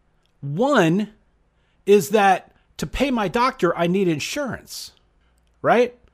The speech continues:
So I need a middleman to pay my doctor. When I go to pay my doctor, I can't just say, "Okay, how much is that gonna be?" And he tells me and I pay him in cash. No,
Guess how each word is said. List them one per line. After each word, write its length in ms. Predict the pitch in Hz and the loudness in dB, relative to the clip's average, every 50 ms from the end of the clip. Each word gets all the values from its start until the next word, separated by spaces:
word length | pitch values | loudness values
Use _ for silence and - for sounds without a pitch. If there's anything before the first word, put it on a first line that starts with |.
| _ _ - | _ _ -12
So 180 | - - 208 | -6 -4 -2
I 160 | 185 208 254 | 0 2 2
need 180 | 262 262 247 208 | 4 4 4 6
a 60 | 190 | 6
middleman 840 | 170 170 190 262 311 302 277 208 160 139 135 104 92 82 78 76 - - _ _ _ _ _ _ _ _ _ _ _ - | 6 6 4 6 6 6 4 4 4 2 0 -2 -4 -6 -10 -14 -18 -20 _ _ _ _ _ _ _ _ _ _ _ -4
to 100 | - 226 | -4 -4
pay 240 | 226 - 165 147 151 | -2 0 0 2 2
my 140 | 170 175 | 2 2
doctor. 360 | 170 233 240 247 240 - 151 - - | 2 4 2 2 2 0 -2 -4 -4
When 180 | 139 151 190 | -4 -2 0
I 80 | 226 277 | 2 2
go 160 | 254 262 294 | 2 2 0
to 80 | 269 233 | 0 0
pay 220 | - - 262 262 | 2 4 4 4
my 160 | 233 226 208 | 4 2 0
doctor, 380 | 190 170 220 220 226 202 - 180 | 0 2 4 4 4 4 2 2
I 80 | 180 180 | 0 2
can't 220 | - 214 202 175 | 0 -2 -2 -2
just 140 | 190 - - | -4 -4 0
say, 140 | 190 170 185 | 0 0 0
"Okay, 220 | 180 - 165 156 | 0 0 0 0
how 120 | 147 180 | 2 0
much 160 | 185 190 - - | 0 -2 -4 -6
is 80 | 175 | -6
that 100 | 185 170 | -4 -4
gonna 120 | 160 165 - | -2 -4 0
be?" 280 | 143 185 185 185 - - - - - - - _ | 0 0 0 0 -2 -8 -16 -20 -20 -20 -12 _
And 100 | - 165 | -2 0
he 60 | 196 202 | 0 2
tells 320 | - 190 175 175 151 131 | 2 2 2 2 2 0
me 80 | 175 175 | -2 -2
and 100 | 170 160 | 0 0
I 80 | 156 | -2
pay 160 | - - 156 | -2 -2 -2
him 100 | 156 156 | -2 -2
in 60 | 175 175 | -2 0
cash. 480 | - 262 269 185 - - - - - - _ _ _ _ _ _ _ _ _ _ _ _ - | 0 0 2 0 -2 -4 -8 -16 -16 -18 _ _ _ _ _ _ _ _ _ _ _ _ -4
No, 600 | 139 151 180 208 233 247 233 208 170 - - - | 2 2 4 6 6 6 4 4 2 -2 -6 -12